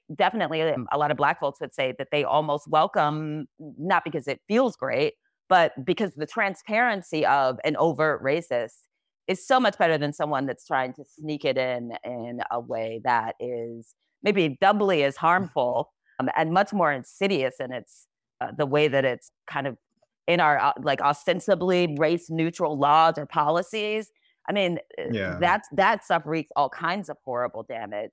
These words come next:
Speaker 1: I just, I get really, you know, it's a, it's a point of real frustration for me, because I think that in America, we talk about,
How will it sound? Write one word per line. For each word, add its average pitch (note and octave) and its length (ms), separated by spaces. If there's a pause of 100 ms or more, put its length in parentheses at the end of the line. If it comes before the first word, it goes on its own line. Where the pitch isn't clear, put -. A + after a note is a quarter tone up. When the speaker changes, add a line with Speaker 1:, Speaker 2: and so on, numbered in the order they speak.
Speaker 1:
I B3 80
just, C4+ 240
I A#3 100
get A3 260
really, G3+ 300
you F#3+ 60
know, D3 100
it's - 160
a, G#3+ 140
it's G#3 120
a A#3 40
point A3+ 240
of F3 80
real F#3 140
frustration D3+ 600
for C3 80
me, B2 180
because C3 240
I C#3+ 80
think D3 240
that C3+ 140
in B2 100
America, B2+ 360
we B2 100
talk B2+ 220
about, B2 320